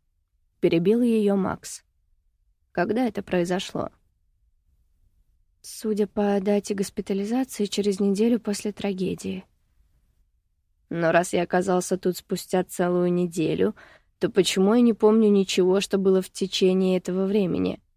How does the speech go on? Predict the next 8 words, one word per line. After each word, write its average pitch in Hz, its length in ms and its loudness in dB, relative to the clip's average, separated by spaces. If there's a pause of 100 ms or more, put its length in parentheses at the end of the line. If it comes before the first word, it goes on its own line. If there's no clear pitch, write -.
(1400)
«Не 214 220 2
могу 214 360 0
сказать», 185 640 -8 (680)
призналась 190 640 0
Неля. 185 420 -6 (1160)
«Думаю, 226 420 2
ваша 220 260 -2
сестра 233 720 -2